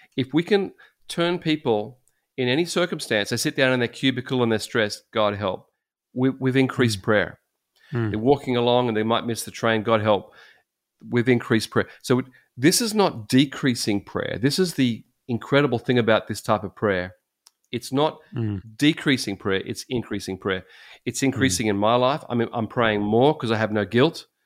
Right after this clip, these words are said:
Speaker 1: and I can just burst into prayer in, inside, not outside on a train in Japan. That would scare people.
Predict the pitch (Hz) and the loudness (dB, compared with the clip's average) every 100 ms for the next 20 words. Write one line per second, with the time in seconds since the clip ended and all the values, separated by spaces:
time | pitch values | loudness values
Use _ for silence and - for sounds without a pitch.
0 | - 117 113 113 104 104 101 120 123 123 | -6 -2 -2 -4 -8 -10 -4 2 2 0
1 | 117 101 - 107 117 127 110 - 120 - | -2 -4 -2 0 0 -2 -4 -4 -6 -2
2 | 101 110 - _ _ _ _ _ 117 120 | -2 -2 -6 _ _ _ _ _ 0 0
3 | 107 110 - 107 101 98 98 - 113 107 | 0 -4 0 0 0 -2 -6 -4 -2 0
4 | 101 92 113 104 104 107 95 90 _ _ | -2 -4 -2 -2 -2 -4 -6 -14 _ _
5 | _ - - 113 110 98 107 113 | _ -8 2 4 4 2 0 -6